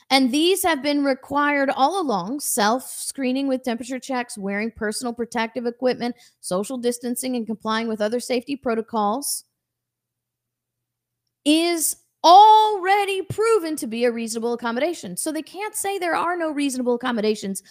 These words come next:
available. The reasonable accommodations are, for not taking the vaccination have been established for two years now.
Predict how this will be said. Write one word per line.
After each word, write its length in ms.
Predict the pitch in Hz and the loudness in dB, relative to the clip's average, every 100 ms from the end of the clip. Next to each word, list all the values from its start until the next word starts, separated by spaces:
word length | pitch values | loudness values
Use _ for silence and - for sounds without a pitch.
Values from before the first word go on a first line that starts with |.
| - | -12
available. 720 | - 233 392 415 311 247 233 - - _ | -4 2 4 4 4 4 2 -2 -16 _
The 120 | 247 | 2
reasonable 480 | 254 330 330 311 294 | 4 4 0 -2 -4
accommodations 760 | 277 294 262 247 240 240 247 233 | -2 0 2 2 0 -2 -4 -4
are, 180 | 240 - 202 - _ _ | -4 -6 -10 -18 _ _
for 220 | - 262 | -6 -2
not 340 | 233 247 262 - | 0 0 -2 -4
taking 480 | 240 240 226 214 208 _ _ - | -6 -4 -4 -6 -8 _ _ -12
the 200 | 190 214 | -4 -2
vaccination 760 | 196 185 - 220 320 - 285 269 _ | -2 -4 -4 -4 -4 -4 -6 -6 _
have 160 | 285 285 | -2 0
been 120 | 339 | 0
established 680 | 349 - 359 392 381 370 - | -4 0 2 2 2 -4 -4
for 220 | - 339 | -6 -6
two 200 | 339 302 | -4 -4
years 320 | 247 190 165 | -4 -4 -8
now. 220 | - - | -16 -20